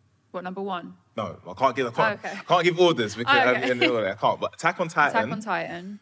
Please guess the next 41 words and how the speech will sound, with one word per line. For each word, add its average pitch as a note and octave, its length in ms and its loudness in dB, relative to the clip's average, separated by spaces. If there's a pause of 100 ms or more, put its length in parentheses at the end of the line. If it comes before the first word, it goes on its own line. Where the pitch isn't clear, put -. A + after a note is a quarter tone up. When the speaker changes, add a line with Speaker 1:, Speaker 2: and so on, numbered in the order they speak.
Speaker 2:
Simply G3 420 2
because D3+ 340 -4
you A2+ 80 -8
don't A2+ 180 0
know G2+ 220 -6 (140)
where D3 540 2
and G#2+ 240 -6
when A#2+ 440 -4
anything's A#2 400 -8
gonna G2 120 -10
happen. A2 440 -10 (120)
Speaker 1:
Mm-hmm. F#3 440 -12
Speaker 2:
Um, F#2+ 460 -4 (100)
again, A#2 340 -2
the G#2 60 -6
storyline G#2+ 840 0
is, F2+ 220 -14
it's G#2+ 220 -8
just, G#2+ 200 -10
it's G2 140 -12
deeper. C3+ 420 -4
It's F2 120 -12
about, G2 320 -4
like, G2 220 -6 (420)
you G2+ 80 -10
know, F#2 180 -6
families G#2+ 640 -4
who G2+ 80 -6
have F#2+ 120 -6
been, F2+ 260 -6
you F2+ 100 -12
know, F2 120 -10
taken G2 380 -12
away G#2 300 -4
from F2+ 340 -12
their D#2 180 -8
homes. A2 600 -2
It's - 240 -10
just - 180 -4
so D#3 240 4
deep. B2+ 300 -8